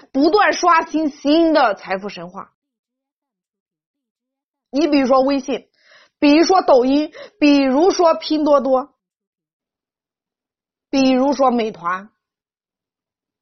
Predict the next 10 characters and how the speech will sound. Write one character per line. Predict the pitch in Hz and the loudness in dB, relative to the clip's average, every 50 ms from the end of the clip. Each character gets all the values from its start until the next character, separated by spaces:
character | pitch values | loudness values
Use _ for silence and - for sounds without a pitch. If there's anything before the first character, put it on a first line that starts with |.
| _ _ _ _ _ _ _ _ _ _ _ _ _ _ _ _ _ _ _ _ _ _ _ _ _ _ _ _ _ _ _ _ _ _ _ _ _ _ _ _ _ _ _ _ _ _ _ _ _ _ _ _ _ _ _ _ _ _ _ _ _ _ _ | _ _ _ _ _ _ _ _ _ _ _ _ _ _ _ _ _ _ _ _ _ _ _ _ _ _ _ _ _ _ _ _ _ _ _ _ _ _ _ _ _ _ _ _ _ _ _ _ _ _ _ _ _ _ _ _ _ _ _ _ _ _ _
所 | _ - - - 359 415 466 | _ -12 -6 -2 0 2 2
以 | 453 453 392 | 2 2 0
呢， | 392 381 381 381 381 381 _ _ _ _ _ _ _ _ _ | 0 0 0 -2 -4 -8 _ _ _ _ _ _ _ _ _
在 | - 381 359 | 0 0 0
今 | 370 - 403 415 440 427 | 2 2 2 2 2 2
天 | 339 359 370 370 359 | 0 0 0 -2 -2
这 | 330 370 | -2 -2
个 | 277 285 269 | 0 0 -2
时 | 277 - 226 | -2 -4 -4
代， | 208 220 190 - _ | -4 -4 -4 -6 _